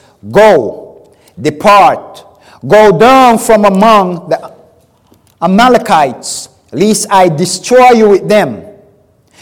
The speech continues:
For you showed kindness to all the children of Israel when they came out of Israel, out of Egypt." So the Kenites depart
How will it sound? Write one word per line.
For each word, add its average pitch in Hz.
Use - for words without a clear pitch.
For 190
you 185
showed 220
kindness 277
to -
all 185
the 151
children 165
of 147
Israel 143
when 151
they 147
came 160
out 113
of 135
Israel, 127
out 190
of 180
Egypt." 160
So 233
the 196
Kenites 233
depart 160